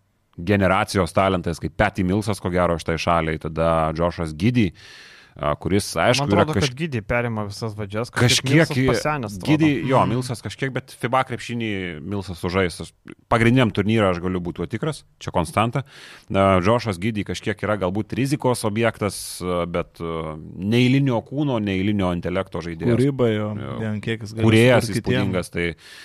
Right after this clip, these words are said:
Speaker 1: aišku, kažkiek metimo šlubuoja, bet jisai turės savo įspūdingus vidurkius lygiai taip pat pasaulio čempionate. Tai aš galvoju, kad Australija vis tiek yra pretendentė į medalius ir šįmet,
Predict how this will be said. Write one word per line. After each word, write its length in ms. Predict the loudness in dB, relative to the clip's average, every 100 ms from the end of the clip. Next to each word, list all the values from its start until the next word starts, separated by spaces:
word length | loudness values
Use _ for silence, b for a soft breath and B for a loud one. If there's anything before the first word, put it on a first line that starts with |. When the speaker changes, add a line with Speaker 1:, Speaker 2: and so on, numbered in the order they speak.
| B B B
Speaker 1:
aišku, 260 | -2 -2 -4
kažkiek 300 | -4 -4 -4
metimo 300 | -6 -2 -4
šlubuoja, 400 | -4 0 4 4
bet 220 | 2 -4 -8
jisai 300 | -4 -2 -2
turės 400 | 0 2 2 0 -16 -10
savo 240 | -6 -4 -4
įspūdingus 540 | -6 -4 -2 -2 -6
vidurkius 380 | -6 -6 -6 -8
lygiai 200 | -6 -6
taip 120 | -8
pat 100 | -10
pasaulio 360 | -10 -6 -4 -4
čempionate. 500 | -6 -8 -6 -6 -6 B B B _
Tai 100 | 0
aš 80 | 2
galvoju, 320 | 4 4 2
kad 140 | -2
Australija 500 | -6 0 2 2 0
vis 100 | -2
tiek 160 | -4 -2
yra 120 | -2
pretendentė 720 | 0 -2 0 0 0 0 -2
į 140 | -2 0
medalius 500 | 0 2 0 0 -2
ir 120 | -4
šįmet, 420 | -2 -4 0 0